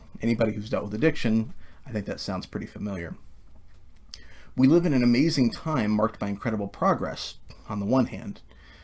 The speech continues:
Free markets and the Judeo-Christian value of the importance of human life have made a world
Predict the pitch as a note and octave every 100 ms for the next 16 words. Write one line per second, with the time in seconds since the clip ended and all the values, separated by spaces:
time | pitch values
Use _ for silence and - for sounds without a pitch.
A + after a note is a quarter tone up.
0 | - - D3 C#3+ B2 B2+ D3 - A#2+ A2
1 | G#2 A2 A2 A2 A#2 - A#2+ G#2 G#2 G#2
2 | G#2+ G#2+ G#2 G2 G2+ F#2+ A#2+ A#2 A2+ G#2
3 | - G#2 G2+ D#3+ C3 - A2+ A2+ G2+ G2+
4 | G#2+ A2 G#2+